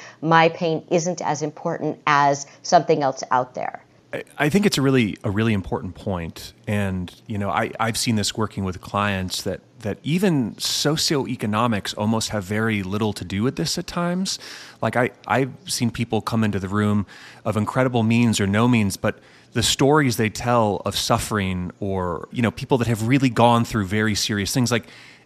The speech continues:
Speaker 2: it exists all across the spectrum. Do you, do, right? I mean, do you see that too? I think there's this thought sometimes that, you know, certain life circumstances can shield people from hard experiences, and that's true to a certain point, but, but not always.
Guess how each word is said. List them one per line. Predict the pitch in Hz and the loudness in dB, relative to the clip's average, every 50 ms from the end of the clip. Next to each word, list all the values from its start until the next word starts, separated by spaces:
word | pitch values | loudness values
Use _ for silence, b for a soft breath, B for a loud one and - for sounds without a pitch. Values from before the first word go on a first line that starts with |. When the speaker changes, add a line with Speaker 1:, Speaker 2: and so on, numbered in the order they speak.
| B _ - | B _ 0
Speaker 2:
it | 127 127 | 2 2
exists | 123 101 101 95 160 170 - - - - | 2 2 2 2 2 2 2 2 0 0
all | - 120 135 151 147 | 0 2 4 4 2
across | - - - - 127 123 123 - - - | 2 0 0 2 4 4 2 2 -2 -4
the | - 104 | -4 -4
spectrum. | - - - - 113 - - - - - 57 60 55 - 101 - _ _ _ - - - - 160 120 101 | -4 -2 -2 -2 -2 -2 -4 -6 -8 -8 -8 -8 -10 -10 -12 -14 _ _ _ -20 -20 -18 -16 -16 -12 -8
Do | - 143 156 | -6 -4 -4
you, | 160 | -6
do, | - - 123 117 139 - - | -6 -10 -10 -10 -10 -2 0
right? | 139 156 160 | 2 4 4
I | 143 | 4
mean, | 156 165 165 | 4 4 4
do | 139 180 | 2 2
you | 190 | 0
see | - - 226 | 0 2 2
that | 202 165 127 - | 2 2 2 0
too? | - - 170 170 185 170 | 0 0 2 2 2 2
I | 151 | 2
think | - 165 156 | 2 0 0
there's | - 156 135 127 - | 0 -2 -2 -2 -4
this | - - 131 117 - - - _ _ _ - | -6 -6 -6 -4 -4 -6 -8 _ _ _ 2
thought | - 143 - - | 4 4 4 4
sometimes | - 156 147 135 143 139 127 117 113 98 | 0 0 0 0 2 2 2 2 0 2
that, | 113 107 - B B B B B B B B B B - | 2 0 0 B B B B B B B B B B -4
you | 113 | -4
know, | 110 95 - - _ - | -4 -4 -6 -10 _ -10
certain | - - - - - - 117 | -6 0 2 2 2 4 4
life | 113 113 110 104 - | 4 4 4 4 2
circumstances | - 131 117 - 113 95 - 113 104 - 104 - - | 2 2 2 2 0 2 2 0 2 2 0 -2 -2
can | - 101 | -2 0
shield | - - - 135 131 120 110 98 - | 0 0 0 0 0 0 0 -2 -4
people | - 110 95 - 90 | -6 -8 -6 -6 -6
from | - - 95 85 | -4 -4 -4 -2
hard | - 107 101 92 | 0 2 2 2
experiences, | 87 - - - 110 107 107 95 - 98 92 - | 0 -4 -4 -2 0 0 0 0 -2 -4 -4 -2
and | 127 123 | 0 0
that's | 123 120 - - | 2 2 0 -2
true | - - 160 143 | -2 0 0 2
to | 127 117 | 2 0
a | 107 | 0
certain | - - 123 101 107 | 0 -2 -2 -2 -4
point, | - - 151 143 117 - | -4 -2 -2 -2 0 0
but, | - 117 - - | -2 -4 0 0
but | 135 135 | 0 2
not | 156 170 165 - - | 2 0 0 0 2
always. | - 143 131 90 80 - - - - - - | 4 4 4 4 2 -4 -6 -8 -8 -8 -10